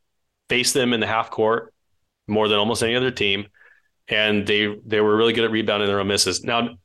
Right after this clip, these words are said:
sometimes it didn't come through because there were games where it was, like, maddening offensive rebounds that they would give up. But I think rebounding is one of the least of the team's worries, um, and especially for Patrick. Like, it's, it's,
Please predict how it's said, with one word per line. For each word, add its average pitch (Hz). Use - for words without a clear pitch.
sometimes 151
it 135
didn't 120
come 113
through 117
because 104
there 101
were 98
games 104
where 101
it -
was, 95
like, 95
maddening 95
offensive 95
rebounds 95
that 107
they 104
would 101
give 104
up. 127
But 123
I 120
think 156
rebounding 135
is 113
one 113
of 101
the 98
least 131
of 107
the 101
team's 107
worries, 98
um, 98
and 101
especially 110
for 120
Patrick. 101
Like, 92
it's, -
it's, -